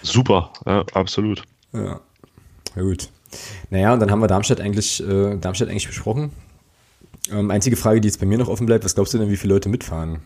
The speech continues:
Speaker 2: So, also irgendwie, du hast, glaub ich, gemeint vorhin, äh, irgendwo in irgendeiner der mannigfaltigen WhatsApp-Gruppen, dass die nicht alle Karten im Vorverkauf weggegangen sind, ne?
Speaker 1: Nee, es sind wohl welche zurückgegangen, genau, oder, ja. Also ich vermute mal, dass Tageskassen, ja, ich denke, tausend wären's wieder.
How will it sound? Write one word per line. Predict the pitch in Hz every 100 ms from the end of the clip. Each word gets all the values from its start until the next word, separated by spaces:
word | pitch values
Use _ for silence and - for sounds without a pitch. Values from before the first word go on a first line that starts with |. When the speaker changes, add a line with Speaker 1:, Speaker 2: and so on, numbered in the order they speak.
| -
Speaker 2:
So, | - 85
also | 90 92
irgendwie, | 92 92 101 101
du | 107
hast, | 120 -
glaub | 110
ich, | -
gemeint | 104 107 -
vorhin, | - 104 113
äh, | 85 98 90
irgendwo | 104 95 101 101
in | 95
irgendeiner | 95 92 95 92 92 92
der | 92 90 92 - 98 98 -
mannigfaltigen | 95 92 117 - 101 101 98
WhatsApp-Gruppen, | 92 110 - 104 101
dass | 92
die | 101 95 95
nicht | 92 92
alle | 95 113
Karten | 117 107
im | 104
Vorverkauf | 107 110 101 92
weggegangen | 117 135 147 139
sind, | 147 185 - -
ne? | 107 151 - - - - - - - -
Speaker 1:
Nee, | 107 107
es | 95
sind | 110
wohl | 123
welche | 123 120
zurückgegangen, | 135 117 117 90 85 87
genau, | 98 90
oder, | 87 92 - -
ja. | 85 - _ _ _ _ _ _ _ _ 101 98
Also | 92
ich | 85
vermute | 98 101 101
mal, | 101
dass | 104
Tageskassen, | - 104 - 101 104 95 107
ja, | 87
ich | 78
denke, | 80 78
tausend | - 78 80 78
wären's | 80 76
wieder. | 80